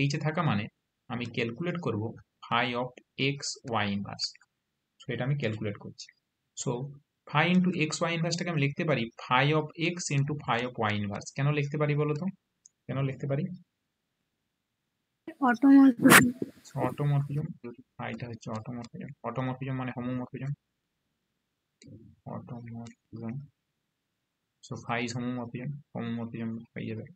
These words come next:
Speaker 1: So, এটা মানে লিখতে পারবে যে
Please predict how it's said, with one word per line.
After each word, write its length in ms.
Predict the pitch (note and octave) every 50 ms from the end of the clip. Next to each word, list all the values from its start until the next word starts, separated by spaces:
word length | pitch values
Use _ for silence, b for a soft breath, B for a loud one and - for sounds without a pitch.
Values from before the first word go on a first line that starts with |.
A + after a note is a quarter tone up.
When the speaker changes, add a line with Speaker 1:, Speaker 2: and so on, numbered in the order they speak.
| _ _ _ _ _ _ _ _ _ _ _ _ _ _ _ _ _ _ _ _ _ _ _ _ _ _ _ _ _ _ _ _ _ _ - -
Speaker 1:
So, 100 | - - D3 C#3+ C#3+ D3+
এটা 120 | C#3+ E3+ D#3+ D3
মানে 120 | C#3+ C#3 C3+ B2+
লিখতে 180 | B2+ - - C3 C3
পারবে 200 | C3 C3 C#3 D3 D3 C#3+
যে 60 | -